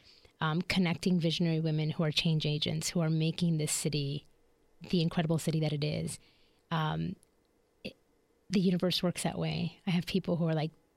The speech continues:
I, you know, I have, like, the chief of police from Atlantic Beach who called me two days ago. It's like, "I need you to meet this person, this person, this person, because, Tony, what they're doing is, is aligned with,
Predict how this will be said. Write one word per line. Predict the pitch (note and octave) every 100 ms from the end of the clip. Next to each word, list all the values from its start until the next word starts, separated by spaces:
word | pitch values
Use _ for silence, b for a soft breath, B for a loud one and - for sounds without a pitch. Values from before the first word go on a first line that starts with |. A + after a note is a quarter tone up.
| -
I, | F3+
you | - F3+
know, | D#3
I |
have, | D#3 E3
like, | D#3+ E3
the | -
chief | - F#3+
of | D#3+
police | - E3 E3
from | F3
Atlantic | D3+ D#3 D#3
Beach | - D#3+ D3+ -
who |
called | E3+ - E3
me | D#3+ D#3+
two | - F3
days | D#3+ D#3
ago. | D#3+
It's | D#3
like, | E3 -
"I | - F3
need | E3+ E3 -
you | D#3
to | D3+
meet | D#3 D#3+ -
this | E3 -
person, | E3 - D#3+
this | D3+
person, | E3 - D3
this | C#3
person, | - D3+ E3 D#3+ b b b b
because, | F#3 F#3+ C#3+
Tony, | - F3 F3
what | E3 -
they're | E3+
doing | D3+ D#3 D#3 F3 -
is, | F#3 D3 - -
is | G3+ F3
aligned | E3 E3+ E3 E3+
with, | E3 E3 -